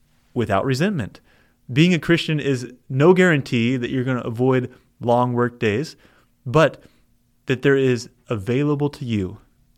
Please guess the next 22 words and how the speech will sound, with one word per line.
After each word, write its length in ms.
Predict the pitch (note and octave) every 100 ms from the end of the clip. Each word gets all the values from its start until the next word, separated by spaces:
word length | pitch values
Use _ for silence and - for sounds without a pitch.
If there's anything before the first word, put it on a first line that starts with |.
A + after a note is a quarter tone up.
| -
a 120 | A2
lightness 560 | G2 A#2 C3+ C3 - -
and 100 | C#3+
a 60 | C#3+
rest 520 | G#2 F#2 - - - _ _ _ _ _ -
in 240 | B2 A#2
that 240 | A2 G#2+ G2
long 300 | F#2 F2+ F2+
day. 280 | E2+ E2+ - _ _ _ _
Life 200 | - E3+
is 100 | F3
hard. 340 | E3 F3 G2 - - - _
The 60 | -
Bible 260 | B2+ C#3 C#3+
says 300 | C#3+ B2+ A2+
we 340 | - A#2 D3
are 200 | B2+ A2
pressed, 720 | - - B2+ G#2+ - - - - _ _ _ _ _ _ -
but 160 | A#2
not 280 | A2+ D#3+ F3
crushed, 540 | F#3 G3+ C#3 - - - _ _ _ _
persecuted, 800 | - F#3 F#3+ E3 - B2 G2 E2+